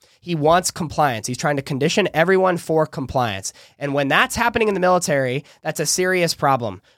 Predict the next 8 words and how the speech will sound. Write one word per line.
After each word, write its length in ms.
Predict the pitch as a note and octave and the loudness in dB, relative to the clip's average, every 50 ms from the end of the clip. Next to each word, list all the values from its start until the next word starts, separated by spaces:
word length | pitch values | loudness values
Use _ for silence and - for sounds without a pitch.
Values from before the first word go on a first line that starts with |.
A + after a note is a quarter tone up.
| _ | _
When 320 | - D3+ D#3 E3 D#3+ D#3+ D3+ | -2 0 2 2 2 0 -4
the 140 | - D3+ D3 | -8 -8 -4
military 440 | D3 D3+ E3 G3 G3+ - A#3 G#3 G3 | -2 2 2 2 2 2 0 0 0
is 60 | F3 | 0
being 220 | C#3 D#3+ D#3+ D3 C#3+ | 0 0 0 0 0
overwhelmed 1000 | - D3 F3+ F#3 G3+ F#3 D3+ C#3 D#3+ F3+ F#3+ F3 D#3 D3+ D3+ D#3 E3 E3+ - - _ | 0 0 0 2 2 0 2 2 2 4 4 4 4 2 0 -2 -4 -6 -8 -12 _
with 560 | - C#3 D3 D#3 D#3 D#3 D#3+ D3+ - - - _ _ _ _ | -16 -8 -4 -2 0 0 -2 -2 -6 -16 -20 _ _ _ _
leadership 680 | _ C#3+ D#3+ F3 F#3+ G3 A3 G#3+ - - A3+ A3 - - | _ -8 -8 -6 0 0 0 0 2 0 -2 -2 -2 -10